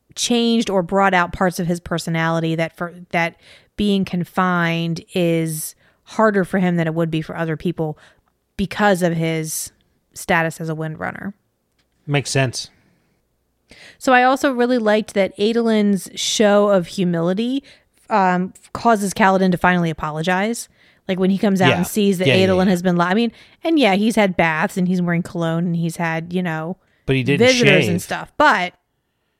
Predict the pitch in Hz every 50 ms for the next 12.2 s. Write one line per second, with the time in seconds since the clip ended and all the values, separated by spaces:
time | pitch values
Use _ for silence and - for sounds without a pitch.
0 | _ _ _ _ _ - 330 - - 571 453 311 233 220 240 - 262 208 196 202
1 | 180 170 214 254 247 - 196 180 - 170 180 185 185 175 170 175 - - 208 214
2 | 208 214 214 214 208 - _ _ _ - _ _ _ - 214 - - 247 247 226
3 | 196 - - 190 190 185 208 220 220 202 - - - - - _ _ _ _ -
4 | 214 185 202 214 190 - 220 208 202 170 - 233 202 196 - - 190 180 180 180
5 | 175 170 165 - - 202 180 180 175 170 170 165 165 160 - - - _ _ _
6 | _ _ _ _ _ _ - 151 131 - - 147 - - 139 135 - - - -
7 | - - - - - _ _ _ _ _ _ _ - 180 185 208 196 170 160 151
8 | 160 170 190 - _ _ _ _ _ _ _ - - _ _ _ - 85 90 98
9 | 104 123 156 - - - _ _ _ _ _ _ _ _ _ _ _ _ _ _
10 | _ _ _ _ - 107 135 156 180 180 165 - - - 151 147 143 - - 143
11 | 143 147 143 139 139 135 - - 131 120 120 117 110 - - - 135 123 113 101
12 | 98 98 -